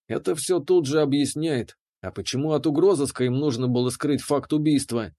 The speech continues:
А потому, что тогда мы будем знать, об артефакте убийцам было известно заранее. Они знали, что это невероятно ценная вещь, и что Махалин повезет артефакт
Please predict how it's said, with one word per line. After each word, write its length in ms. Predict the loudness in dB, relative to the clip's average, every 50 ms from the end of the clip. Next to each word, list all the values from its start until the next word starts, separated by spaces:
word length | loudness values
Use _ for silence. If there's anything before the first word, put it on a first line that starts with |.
| _ _ _ _ _ _ -12
А 100 | -10 -6
потому, 540 | -6 -4 -2 0 0 0 0 0 0 0 -2
что 200 | -2 -6 -6 -6
тогда 360 | -4 -4 -4 -2 -2 -2 0
мы 120 | 0 -2
будем 340 | 0 0 0 0 0 0 -2
знать, 440 | -2 -2 -2 -2 -2 -4 -4 -8 -12 _ _ _
об 220 | -8 -6 -2 0 0
артефакте 680 | 0 0 0 -2 -2 0 0 0 0 -2 -2 0 0
убийцам 560 | 2 2 2 2 0 0 0 -2 -2 -2 0 0
было 280 | 0 2 2 2 2 2
известно 480 | 2 2 2 0 0 -2 -2 -4 -2
заранее. 680 | 0 0 0 2 2 2 2 0 0 -2 -4 -4 -6 -10 -16 _
Они 300 | -10 -8 -4 0 2 2
знали, 440 | 2 2 2 0 0 2 2 2 0
что 220 | 0 -2 -4 -2
это 200 | -2 -2 -2 -2
невероятно 680 | -2 0 0 0 2 2 2 2 2 0 0 -2 -4 -4
ценная 500 | -4 -4 -4 -2 -2 -2 -2 0 0 2
вещь, 420 | 2 2 2 2 0 -2 -6 -10 _ -10
и 100 | -10 -10
что 240 | -6 -4 -4 -2
Махалин 560 | 0 -2 -2 -2 0 0 0 2 0 -2 -2 -4
повезет 500 | -2 -2 0 0 0 0 0 0 0 -2
артефакт 720 | -4 -4 -4 -6 -4 -2 -2 -2 -2 -2 -4 -10 -20